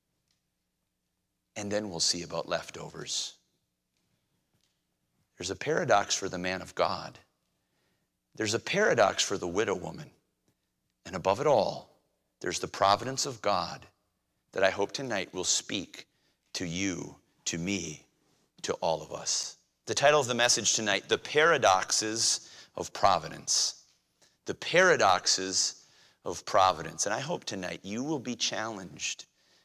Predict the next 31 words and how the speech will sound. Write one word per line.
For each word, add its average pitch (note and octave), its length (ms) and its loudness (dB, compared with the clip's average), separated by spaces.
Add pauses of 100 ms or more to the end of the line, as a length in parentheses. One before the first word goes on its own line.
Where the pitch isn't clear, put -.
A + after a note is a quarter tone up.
to G#2 120 -2
trust - 720 2
in G2+ 100 -8
the F#2 80 -2
providence A#2+ 720 0
of A2+ 180 -12
God F2+ 520 -8 (540)
in G#2+ 180 -2
whatever G2+ 380 4
paradoxes F#2 840 2
you're F#2+ 120 -2
facing F#2 560 -4 (460)
in G2 200 -4
your G2+ 300 -2
own G#2 240 -4
life F2+ 320 -6
today E2 540 -6 (480)
and F2 180 -2
will F2 160 2
face - 720 0 (240)
in F2+ 160 -6
the D#2+ 80 -4
near D#2+ 220 -6
future. - 440 -6
Let's D#3 200 4
start, E3 280 4
first C#3+ 280 4
of G2+ 100 0
all, F#2+ 140 6
by F2+ 120 2
looking F#2+ 380 -2